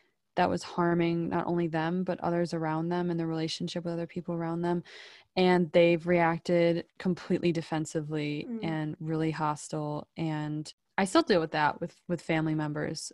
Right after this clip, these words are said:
Speaker 1: um,
Speaker 2: Yeah.
Speaker 1: which is a little bit more complicated, but,
Speaker 2: Yeah.
Speaker 1: um, but, and so that's, like, the key is, like, you,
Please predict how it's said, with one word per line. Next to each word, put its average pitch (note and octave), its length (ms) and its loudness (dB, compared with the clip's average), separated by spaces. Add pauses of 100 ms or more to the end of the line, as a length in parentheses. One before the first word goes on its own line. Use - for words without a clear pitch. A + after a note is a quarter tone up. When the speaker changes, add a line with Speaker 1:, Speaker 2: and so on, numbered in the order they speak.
Speaker 1:
um, D#3+ 500 0 (420)
Speaker 2:
Yeah. A3 300 -8 (140)
Speaker 1:
which E3+ 120 -6
is F3+ 100 -2
a F3+ 60 0
little F3 200 2
bit F3 100 -2
more E3+ 160 -2
complicated, D#3 800 -4
but, D#3+ 260 0
Speaker 2:
Yeah. E3 260 0
Speaker 1:
um, D#3 220 -4 (1120)
but, - 500 4 (640)
and G#3+ 220 6
so G3+ 600 6
that's, G3+ 360 6
like, G3 180 4
the F3+ 100 2
key F3 580 0 (200)
is, F#3 220 2
like, F3+ 260 2
you, F3+ 680 2